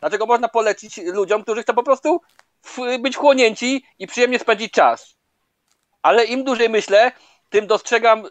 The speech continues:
y, rzeczy, które są wkurzające. Adam tu napomknął o tym podobieństwu do Mrocznej Wieży i tak dalej. Dla mnie to aż było momentami chamskie <laughs> trochę. I jak sobie o tym pomyślę, to, y, to było trochę wtórne, jak ktoś czytał Mroczną Wieżę.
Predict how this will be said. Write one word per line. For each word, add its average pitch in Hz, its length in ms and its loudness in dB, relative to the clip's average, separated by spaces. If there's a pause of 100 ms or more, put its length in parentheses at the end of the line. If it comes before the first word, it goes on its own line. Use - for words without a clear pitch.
(120)
y, 190 220 -4
rzeczy, 220 200 -2
które 220 280 0
są 208 160 0
wkurzające. 170 640 0 (440)
Adam 208 280 2
tu 226 100 -8
napomknął 220 580 0
o 190 80 4
tym - 160 -6
podobieństwu 208 420 -2
do 190 100 2
Mrocznej 202 360 -2
Wieży 208 460 2 (280)
i 170 80 -14
tak 185 180 0
dalej. 208 480 2 (640)
Dla 165 340 2
mnie 226 160 -2
to 214 160 0
aż 190 120 0
było 208 220 2
momentami 202 440 -2
chamskie 185 460 -4
<laughs> - 60 0
trochę. 269 380 -6 (440)
I - 100 -12
jak 202 240 2
sobie 208 480 0
o 180 120 4
tym 190 240 -4
pomyślę, 202 520 2 (840)
to, 202 460 4 (100)
y, 185 340 -2 (260)
to 190 120 0
było 208 120 2
trochę 214 240 -2
wtórne, 220 500 -4
jak 143 100 0
ktoś 170 140 -10
czytał 196 180 0
Mroczną 202 200 -6
Wieżę. 190 280 0